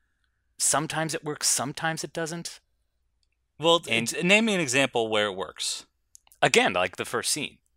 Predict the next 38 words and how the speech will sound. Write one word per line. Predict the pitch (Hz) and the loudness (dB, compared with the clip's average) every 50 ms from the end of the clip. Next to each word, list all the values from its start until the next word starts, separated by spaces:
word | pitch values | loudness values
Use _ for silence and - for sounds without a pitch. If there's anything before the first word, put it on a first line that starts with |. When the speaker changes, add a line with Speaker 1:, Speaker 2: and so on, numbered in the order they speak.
| _ _ _ _ _ - | _ _ _ _ _ 0
Speaker 1:
I | 131 165 | 2 2
think | 185 165 | 2 2
the | - 135 | 0 -4
first | - 143 127 113 104 | -4 -2 -2 0 0
Speaker 2:
Hmm. | 101 | 0
Speaker 1:
scene | - 160 110 | 0 -2 -4
it | 90 82 | -6 -6
works. | 82 73 71 - - - - - _ _ _ _ - - | -8 -10 -10 -10 -12 -12 -12 -14 _ _ _ _ -16 -14
Speaker 2:
Okay. | 107 104 - - | -14 -12 -8 -6
Speaker 1:
Because, | 117 123 135 104 | -2 -2 0 2
again, | 104 113 113 101 | 4 4 4 4
it's | 95 90 - | 4 2 2
subverting | - 117 90 107 101 90 85 82 | 0 0 0 -2 -2 -2 -2 -4
your | 85 78 | -6 -6
expectations. | - - - - - - 98 87 - - - - - - - - - _ _ - | -8 -8 -12 -10 -8 -8 -8 -8 -8 -12 -16 -16 -12 -10 -10 -10 -12 _ _ -4
But | - 113 107 | -2 -2 0
when | 101 98 98 | 0 -2 -2
we | 98 95 | -2 -4
jump | 85 - 95 85 - - | -2 -2 -4 -4 -2 2
back | - - 131 - | 4 4 4 2
to | - - 104 | 0 -6 -4
that, | 87 82 80 78 - _ - | -2 -2 -2 -2 -4 _ -18
you | - 131 101 87 | -16 -10 -10 -8
know, | 80 80 78 - | -8 -8 -10 -8
uh, | - 85 82 80 78 - | -8 -6 -6 -6 -6 -8
poor | - - 98 85 85 78 76 | -12 -12 -10 -8 -8 -8 -8
Missus | 80 82 - - 82 - | -8 -8 -8 -8 -8 -6
Ryan | 85 85 92 92 85 82 80 | -4 -2 -2 -2 -4 -6 -8
finding | - - 80 76 82 80 | -8 -8 -8 -8 -8 -8
out | 82 78 78 | -10 -8 -8
that | - 80 - | -8 -10 -8
her, | 87 80 - - _ _ _ _ _ _ _ - | -10 -12 -12 -16 _ _ _ _ _ _ _ -10
uh, | 87 78 73 | -10 -8 -6
sons | - - - 92 87 85 - | -4 -4 -4 -4 -4 -6 -8
have | 85 78 - | -12 -8 -4
died. | - 82 82 80 78 - - 95 92 - | -2 -2 -2 -2 -6 -10 -14 -14 -10 -2
Speaker 2:
Well, | 117 110 107 104 | 0 2 2 4
it's, | 98 95 | 2 0